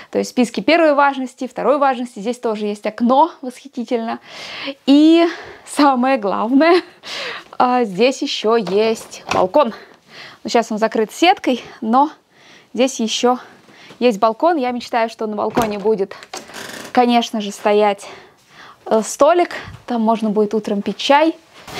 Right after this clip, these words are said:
Вот такой домик. Это была моя,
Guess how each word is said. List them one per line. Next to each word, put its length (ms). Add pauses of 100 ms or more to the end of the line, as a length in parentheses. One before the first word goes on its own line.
(320)
Вот 180
такой 220
домик. 420 (760)
Это 640 (280)
была 540 (120)
моя, 540